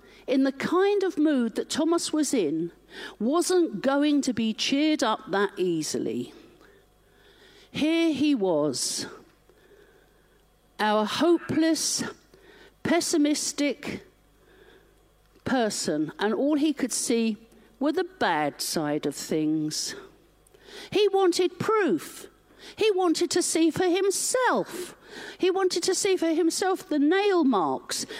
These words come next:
and to stick his finger in Jesus' side. And it's because of this statement that he probably got his nickname being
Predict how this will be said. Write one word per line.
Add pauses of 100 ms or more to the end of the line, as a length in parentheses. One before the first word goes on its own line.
(100)
and
to
stick
his
finger (340)
in
Jesus'
side. (2250)
And
it's
because
of
this
statement
that
he
probably
got
his
nickname
being